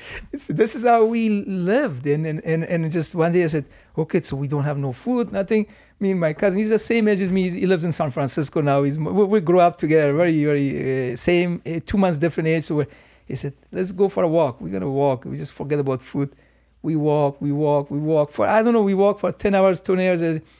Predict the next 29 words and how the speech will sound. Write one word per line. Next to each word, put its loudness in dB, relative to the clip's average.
I -2
said, -4
"Just, -8
just -12
forget 2
it. -2
There's 0
no 2
food, 0
so 2
it's 0
okay." 0
We -2
just -6
come -2
back -2
home. 0
We 2
come 2
home, 4
you're 0
not 2
gonna -2
believe 0
it. -2
There's 0
big 0
tray 2
of 0